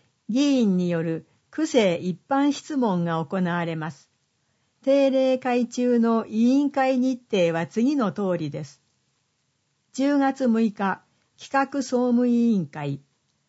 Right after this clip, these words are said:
十月十日、区民環境委員会。十月十一日、構成委員会。十月十二日、建設委員会。十月十三日、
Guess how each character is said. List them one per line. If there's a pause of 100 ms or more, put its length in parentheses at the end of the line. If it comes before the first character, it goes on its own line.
(180)
十
月
十
日、 (420)
区
民
環
境
委
員
会。 (640)
十
月
十
一
日、 (460)
構
成
委
員
会。 (640)
十
月
十
二
日、 (400)
建
設
委
員
会。 (560)
十
月
十
三
日、